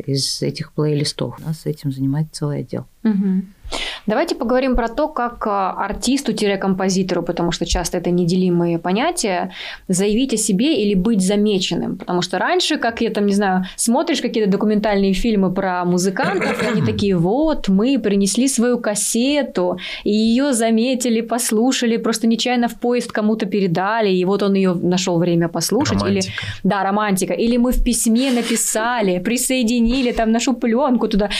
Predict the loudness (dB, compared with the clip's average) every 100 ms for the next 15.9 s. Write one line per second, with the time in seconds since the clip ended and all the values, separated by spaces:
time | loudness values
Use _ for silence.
0 | -4 -2 0 -2 0 2 2 2 0 -2
1 | -2 -4 -2 -2 -2 2 2 2 0 0
2 | 0 -2 -2 -4 -8 -4 -2 -2 0 -2
3 | 0 2 2 2 0 -2 0 0 0 0
4 | -4 -6 -12 -8 -2 0 0 0 0 0
5 | 0 0 2 2 2 0 0 0 0 -2
6 | 0 0 2 2 0 -2 -4 -2 -2 -2
7 | -2 -2 -2 -2 -2 0 0 0 0 0
8 | 0 -2 -2 -4 -2 -4 -8 -10 -10 -4
9 | -2 0 0 0 0 0 0 0 0 0
10 | 0 0 -4 -6 -12 -12 -6 -4 0 0
11 | 2 0 2 0 0 0 -2 -2 0 0
12 | -2 -2 0 2 2 0 0 -2 0 0
13 | 2 2 2 2 2 0 -2 -4 -4 -4
14 | -2 -2 -2 -2 -2 -4 -8 -8 -6 -2
15 | 0 0 0 -2 -2 -2 -2 -2 -6